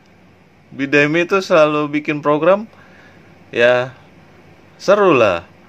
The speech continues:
Kita bagi-bagi rezeki lah. Ayo, kapan lagi? Belum tentu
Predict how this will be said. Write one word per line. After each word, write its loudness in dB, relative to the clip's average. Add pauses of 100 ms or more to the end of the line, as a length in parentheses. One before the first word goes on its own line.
(140)
Kita -2
bagi-bagi -2
rezeki -4
lah. -2 (480)
Ayo, -6 (800)
kapan -2
lagi? -4 (560)
Belum -2
tentu 0